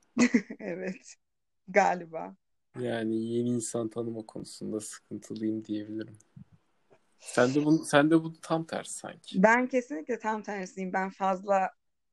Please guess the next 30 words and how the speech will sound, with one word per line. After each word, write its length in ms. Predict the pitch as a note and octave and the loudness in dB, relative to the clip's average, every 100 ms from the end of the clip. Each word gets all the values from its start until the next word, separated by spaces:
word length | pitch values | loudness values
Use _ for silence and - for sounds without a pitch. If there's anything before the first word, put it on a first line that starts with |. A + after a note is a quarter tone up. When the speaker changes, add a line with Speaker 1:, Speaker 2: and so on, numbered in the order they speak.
| _ | _
Speaker 1:
cana 220 | - G3 F#3+ | 4 6 6
yakın 500 | F#3 - F#3+ F#3 - | 4 2 0 -2 -8
kısım, 480 | - - F#3 F#3+ C#4 _ _ | -20 -6 -2 -2 -2 _ _
sosyal 480 | - F3+ E3+ F#3 E3+ | 0 0 2 0 0
kısım. 420 | E3+ - G#3 C#4 - | -2 -12 -8 -8 -4
Ama 360 | C#4 E4 D#4+ - - | -2 -2 -4 -8 2
yani 300 | B3+ A#3+ A3+ | 4 6 2
işte 480 | G#3 - G3 G#3 - _ _ _ _ - | -2 -2 0 -2 -4 _ _ _ _ -2
bir 80 | B3+ | 4
türlü 360 | A#3 G#3 A3+ G#3 F#3+ | 6 6 6 4 -2
bu 500 | F#3 G3+ G#3+ G#3 F3+ | -4 0 4 4 2
bulunduğumuz 580 | F#3+ G#3 G3 G#3 G#3 F#3+ | 0 0 2 0 0 -2
yere 320 | F#3+ F#3 G3 | 2 4 2
alışamama 680 | F#3+ E3+ - F#3 E3+ E3+ E3+ | 0 -4 -4 -2 -2 -2 -4
durumu 420 | E3 D#3+ E3 E3 | -6 -6 -6 -4
bende. 440 | E3 D#3 D#3+ D#3+ G3+ - _ _ _ _ _ | -4 -4 -4 -6 -6 -10 _ _ _ _ _
Speaker 2:
Hemen 160 | C3 - | 2 6
Speaker 1:
Bulunduğum 340 | B2+ B2+ B2+ | 6 6 2
Speaker 2:
biriyle 160 | A#2+ B2 | 2 4
Speaker 1:
yer 200 | B3+ A#3+ | 4 4
dışında 200 | - - | 2 2
her 60 | |
Speaker 2:
tanışalım. 280 | G3+ A#3 - | 2 -2 4
Speaker 1:
her 80 | B3 | 4
yere 200 | A#3 A3 | 4 -2
alışıyorum 460 | A3+ - A#3+ G3+ A#3 | -6 -6 -6 -4 -2
ama 260 | B3+ C4 G4 - _ _ _ _ _ _ _ _ _ _ _ _ _ _ _ _ _ _ - | -2 -2 -8 -14 _ _ _ _ _ _ _ _ _ _ _ _ _ _ _ _ _ _ 4
buraya 200 | F3+ F3+ | 6 6
Speaker 2:
Hem-, 60 | G#3 | 6
Speaker 1:
alışamadım. 440 | B3 A#3+ G3 | 4 4 2